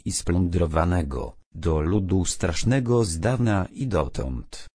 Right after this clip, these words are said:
Trzeba zauważyć, że pierwsze słowo w tym przekładzie zostało oddane raczej niefortunnie. Słowo biada jest tu okrzykiem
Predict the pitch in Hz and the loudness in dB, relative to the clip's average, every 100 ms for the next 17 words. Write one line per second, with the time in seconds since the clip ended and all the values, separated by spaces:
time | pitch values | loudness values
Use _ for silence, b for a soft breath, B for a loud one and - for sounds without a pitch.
0 | _ _ _ _ _ - - 160 143 135 | _ _ _ _ _ -4 0 2 4 2
1 | 113 107 98 104 117 87 69 67 - - | 2 2 2 2 2 0 -2 -4 -6 -8
2 | - - 82 80 76 - 143 135 - 87 | -10 -8 -2 0 0 2 0 0 0 0
3 | - 107 131 123 107 113 - - 107 95 | 0 2 4 4 2 2 2 2 2 2
4 | - - 82 95 101 101 95 85 92 - | -2 -4 -2 0 0 0 0 0 -2 0
5 | 139 139 127 92 82 78 135 98 87 98 | 0 2 4 2 0 0 2 2 2 2
6 | 113 120 101 90 90 95 - 78 65 62 | 0 0 2 4 4 2 -2 -2 -2 -2
7 | 62 62 - _ _ _ - - 117 131 | -4 -6 -10 _ _ _ -12 -2 2 4
8 | 104 92 87 117 131 120 95 80 - - | 4 2 2 2 2 2 2 0 -4 -4
9 | - 107 - - 123 - 90 82 | 0 2 2 0 0 0 0 0